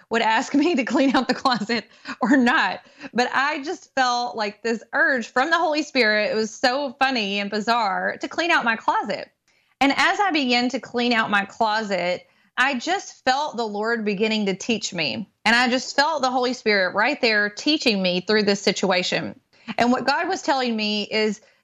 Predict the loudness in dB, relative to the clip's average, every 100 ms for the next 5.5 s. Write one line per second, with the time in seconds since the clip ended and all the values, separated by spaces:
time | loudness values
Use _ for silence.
0 | _ 2 4 4 2 -2 _ _ _ -2
1 | 0 0 -2 -2 -4 0 0 2 0 -4
2 | -8 -8 0 2 2 0 -2 -4 -10 _
3 | _ 0 0 0 2 2 2 0 0 -2
4 | -6 -10 _ _ _ 0 2 4 2 2
5 | 0 -2 -6 -10 -12